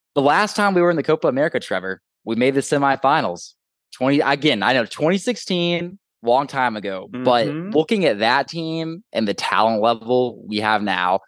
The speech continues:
Speaker 1: well, I get the landscape's different too. A lot of countries in South America have also, in conmebol,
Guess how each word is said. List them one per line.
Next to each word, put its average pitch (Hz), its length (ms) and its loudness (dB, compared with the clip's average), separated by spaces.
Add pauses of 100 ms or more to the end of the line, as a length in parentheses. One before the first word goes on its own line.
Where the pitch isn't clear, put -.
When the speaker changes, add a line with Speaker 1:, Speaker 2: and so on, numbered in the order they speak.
(220)
Speaker 1:
well, 120 140 0
I 135 80 2
get 151 320 0
the 156 80 2
landscape's 156 600 0
different 170 360 -6
too. 135 420 0
A - 40 -16
lot 127 200 4
of 131 80 0
countries 131 400 -6
in 120 80 -6
South 110 300 0
America 104 560 0
have 92 140 -6
also, 95 580 -4
in 95 120 -8
conmebol, 101 680 0